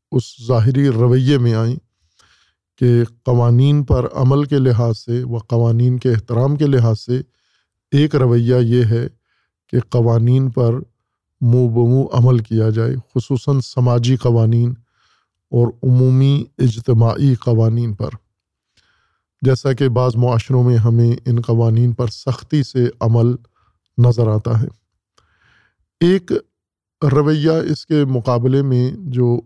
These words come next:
عموماً ہمارے ملک میں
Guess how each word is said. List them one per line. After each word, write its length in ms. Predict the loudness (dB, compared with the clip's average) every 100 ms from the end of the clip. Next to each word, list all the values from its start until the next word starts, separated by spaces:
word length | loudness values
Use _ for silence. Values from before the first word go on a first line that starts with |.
| -4
عموماً 540 | 0 2 2 0 -4 -8 _ _ _ _ _ _ _ _ _ _ _ _ -14 -2
ہمارے 300 | 0 2 2
ملک 340 | 2 2 2 2
میں 240 | 2